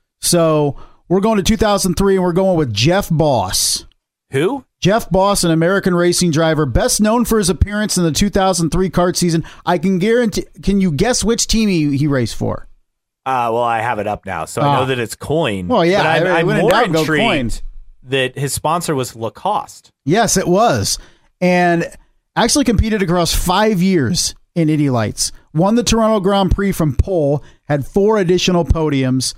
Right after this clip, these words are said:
Speaker 1: at Long, including at Long Beach and Detroit. But in terms of his two thousand and three, uh, venture with Coyne, he did the second half of the season with Coyne, uh, did not do the first six or seven races,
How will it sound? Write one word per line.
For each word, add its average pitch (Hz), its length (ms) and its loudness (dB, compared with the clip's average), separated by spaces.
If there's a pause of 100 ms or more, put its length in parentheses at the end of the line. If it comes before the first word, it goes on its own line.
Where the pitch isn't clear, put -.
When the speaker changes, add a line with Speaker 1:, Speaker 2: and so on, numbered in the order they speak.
(320)
Speaker 1:
at 135 140 -4
Long, 160 360 2
including 160 520 2
at 135 80 -2
Long 156 380 2
Beach 156 400 0 (500)
and 156 200 2
Detroit. 139 560 0
But 139 100 2
in 135 100 0
terms 175 360 0
of 151 100 0
his 143 240 0
two 190 180 0
thousand 175 460 0
and 135 160 0
three, 151 560 2 (560)
uh, 127 160 0
venture 165 420 0
with 156 200 0
Coyne, 165 300 2
he 160 100 0
did 147 120 0
the 147 80 0
second 196 420 0
half 180 260 0
of 180 80 -2
the 170 80 0
season 143 600 0 (440)
with 147 180 -2
Coyne, 131 540 0 (400)
uh, 127 320 0
did 147 260 0
not 165 220 2
do 156 160 0
the 135 80 -2
first 147 840 -2
six - 540 -4
or 151 80 0
seven 143 420 0
races, 117 680 -2